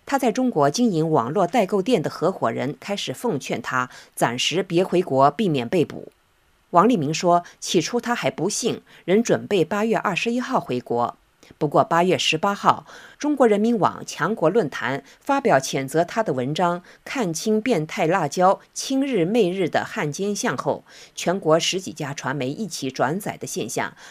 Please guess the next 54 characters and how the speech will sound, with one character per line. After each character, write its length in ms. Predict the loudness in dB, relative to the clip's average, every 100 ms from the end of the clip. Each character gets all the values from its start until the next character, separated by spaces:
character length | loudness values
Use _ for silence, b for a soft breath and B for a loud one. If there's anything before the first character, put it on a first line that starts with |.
| B
令 140 | -4
他 180 | 0 -2
觉 180 | 0 0
悟 160 | 0
到 220 | 0 -2 0
面 240 | 0 0
临 160 | -2 -4
着 100 | -4
一 160 | -4
个 280 | 0 0 -2 B B
有 240 | 2 4
策 300 | 2 0 0
划 260 | 2 0 2
的 180 | 0 -2
被 200 | -2 -2
捕 160 | -2
危 160 | -2 -2
机。 320 | -2 -8 -8 _ _ _ -4
因 120 | 2
为 240 | 4 2 0 B -16
强 280 | -2 -2
国 120 | 2 2
论 180 | 2
坛 180 | 0 -2
的 120 | -2
文 180 | -2 -2
章 240 | 0 -2 0
最 180 | -2
后 240 | -2 0 0
敦 240 | 2 2
促 220 | 0 -4
有 100 | -2
关 240 | 0 -2 -2
部 160 | -4
门 280 | -2 -2 -4 B B 0
对 120 | 0
他 240 | 2 -2 -2
依 180 | -4
法 240 | -2 -2 -4
查 240 | -6 0
处 220 | 0 -2 -4
的 220 | -2 -2
语 200 | -4 -6
句， 320 | -4 -6 -6 B B
说 200 | -4 0
明 160 | 2 2
了 160 | -2 -4
他 180 | -6
将 200 | -2 -2 -2
被 180 | -2
捕 140 | -2 -6
的 100 | -8
前 260 | -8 -6
景。 160 | -6 -10